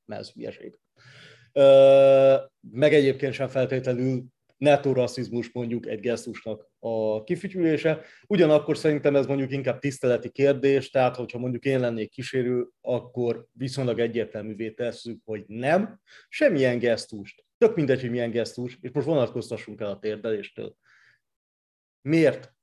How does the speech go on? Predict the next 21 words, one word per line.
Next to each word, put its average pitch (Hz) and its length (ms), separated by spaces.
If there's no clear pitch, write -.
fütyülött 123 580
ki 185 360
az 117 120
ellenfél 120 580
egy 123 280
gesztusát, 147 640
vagy 123 200
az 117 80
ellenfél 120 400
himnuszát? 117 600
Most 147 180
szerencsére 123 460
ilyen 123 180
nem 131 140
volt, 127 140
tehát 107 160
a 104 40
himnuszok 110 420
teljesen 107 420
rendben 101 280
lementek. 127 540